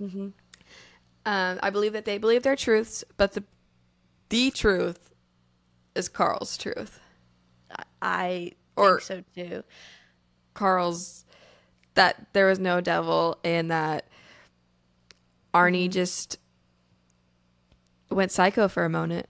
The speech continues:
Speaker 2: for a minute, and
Speaker 1: Yeah. And I think the only person I think, well, obviously would be the only person lying would be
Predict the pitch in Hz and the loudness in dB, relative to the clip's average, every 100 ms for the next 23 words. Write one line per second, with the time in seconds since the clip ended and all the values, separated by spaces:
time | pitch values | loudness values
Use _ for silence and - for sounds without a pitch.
0 | _ - 175 170 170 - - 175 170 165 | _ -4 -2 -2 -4 -6 -8 -6 -4 -2
1 | 175 208 175 - _ _ _ _ _ _ | -2 -2 -4 -10 _ _ _ _ _ _
2 | - 214 214 214 240 247 - - 190 208 | -8 -4 -4 -4 -8 -8 -8 -8 -4 -4
3 | 240 302 277 269 220 220 226 220 - _ | -4 -6 -6 -6 -6 -6 -10 -10 -16 _
4 | 214 - 196 208 220 202 196 196 196 196 | -6 -2 0 -2 -4 -6 -8 -6 -6 -6
5 | 190 190 196 202 190 180 190 190 175 | -10 -8 -6 -4 -4 -8 -10 -8 -6